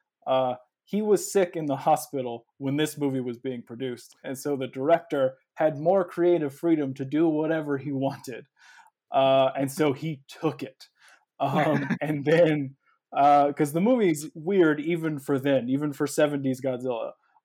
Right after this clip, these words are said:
Speaker 1: Um, <laughs> and that director, I'm blanking on his name, but he never directed another Godzilla movie again after that.
Speaker 2: <laughs>
Speaker 1: Um, because, uh, <laughs> the producer was not happy.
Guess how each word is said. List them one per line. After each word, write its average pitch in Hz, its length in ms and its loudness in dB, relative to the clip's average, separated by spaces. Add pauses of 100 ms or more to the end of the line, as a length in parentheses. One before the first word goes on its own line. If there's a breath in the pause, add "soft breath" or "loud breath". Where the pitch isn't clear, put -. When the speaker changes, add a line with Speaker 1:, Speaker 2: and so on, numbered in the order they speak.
Speaker 1:
Um, 127 500 -2 (180)
<laughs> - 160 -20
and 151 500 -4
that 165 180 0
director, 151 420 2
I'm 135 240 -2
blanking 151 420 0
on 131 80 0
his 139 200 -4
name, 123 300 -4
but 120 160 -8
he 165 200 -6
never 143 400 -4
directed 131 500 -4
another 127 340 -6
Godzilla 127 520 -8
movie 113 280 -12
again 220 220 -4 (160)
after 247 360 -2
that. 202 280 -6
Speaker 2:
<laughs> 175 420 -12 (320)
Speaker 1:
Um, 143 500 0
because, 139 420 0
uh, 127 400 -2
<laughs> - 40 -20
the 156 720 -2
producer 139 560 0
was 117 200 -10
not 127 480 -2
happy. 147 460 -6